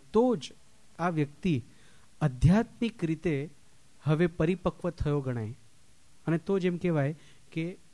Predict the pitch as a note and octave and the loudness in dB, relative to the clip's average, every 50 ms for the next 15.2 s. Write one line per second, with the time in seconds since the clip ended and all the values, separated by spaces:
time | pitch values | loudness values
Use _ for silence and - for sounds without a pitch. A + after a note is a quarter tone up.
0 | - - - - - - D#3 C#3+ C#3+ D3 D3 D#3 G3+ - - - - - - C#3+ | -20 -20 -20 -20 -12 -6 -4 -2 -2 -2 -2 -2 -4 -6 -12 -20 -20 -6 0 2
1 | C#3+ C#3 C#3+ D3+ D3+ - - - - - - - - - - - C3+ C#3 C3 A#2 | 2 2 2 0 -2 -4 -10 -20 -20 -20 -20 -20 -20 -18 -8 -4 -2 -2 -2 -2
2 | A#2+ A#2 A2 - - C3 - - - - - - - - - - - - - - | -4 -6 -6 -8 -12 -14 -16 -18 -20 -20 -20 -20 -20 -20 -20 -20 -20 -20 -20 -20
3 | - - - - - - - A#3 B3+ - - - - - - - - - - - | -20 -20 -20 -20 -2 2 4 4 4 2 -4 -16 -20 -20 -20 -20 -20 -20 -20 -20
4 | - - G3+ B3 C4 B3 - F#3 G3 A3+ A3+ A3 G3 F3+ E3+ F#3 F#3 F3+ F3+ F3+ | -4 2 2 2 2 2 2 2 4 4 4 2 0 0 0 2 2 2 2 2
5 | F3 F3 E3+ D#3 D#3 D#3 D3+ D3+ C#3 C3+ C3 C#3 G3+ D4 - - - - - - | 2 0 0 0 -2 -2 0 0 0 0 -2 -2 -4 -6 -8 -12 -20 -20 -20 -20
6 | - - - - - - A#3 A3 - - - D#3 C#3 - - - - - C4 C#4 | -20 -20 -20 -6 0 2 2 2 2 2 2 2 2 2 -2 -4 2 4 4 6
7 | C4+ C4+ C4 B3+ - C4+ C4+ C4 C4+ B3+ F#3+ F#3 G#3 A#3+ B3 A#3 B3 C4+ B3+ G3 | 4 2 0 0 0 0 0 0 -2 0 2 4 4 4 4 4 4 2 2 2
8 | A#3 B3 B3 G#3+ G#3+ F#3 E3+ D3 C3 C3+ C3 B2+ B2 A2+ - A#2+ A#2 - - - | 2 2 2 4 4 4 4 4 2 2 2 0 0 -2 -6 -8 -12 -14 -16 -16
9 | - C#3+ A2+ C3 C#3+ D3+ A3 C4+ B3+ C#4 C4+ C4 C4+ A#3 - - E3 D#3+ D#3 D3 | -12 -6 -2 -2 0 2 2 0 0 -2 -4 -4 -4 -2 -2 -2 -2 0 0 2
10 | A3 C4+ C#4 B3+ - C4 C4 B3+ A3 E3 - - A#2+ A2 A#2+ - - - - - | 0 0 0 -2 -2 2 4 4 4 2 0 -6 -8 -10 -12 -16 -20 -20 -20 -20
11 | - - - - - E3 E3 G#3+ B3 A3+ G3 D#3+ F3 G3+ B3 B3 - A3+ A3+ A3+ | -20 -20 -20 -16 -10 -8 -6 -4 -4 -2 -2 -2 -2 -2 -2 -4 -4 -4 -4 -4
12 | A3 G3 E3 D#3+ D#3+ F#3 G#3 G3 G3+ G#3 - - - G3 F3+ - - B3 A3 A#3+ | -4 -2 -2 -4 -2 -2 -2 -2 -2 -4 -4 -6 -8 -8 -6 -6 -8 -8 -6 -8
13 | A#3 - A#3 F#3+ D#3 - - - - - - - B3+ B3 - G#3+ F3 D#3 C#3+ - | -8 -6 -6 -8 -8 -10 -14 -20 -20 -18 -6 -4 -4 -2 0 0 0 0 0 -2
14 | A3+ A3 - - - - D3 - - - - - C#4+ C#4 C4 B3 A#3+ A#3 - A#3 | -2 -2 -2 -2 -2 -2 -2 -2 -4 -6 -4 -2 0 2 2 0 0 0 2 2
15 | A3+ A3+ A3+ | 2 2 0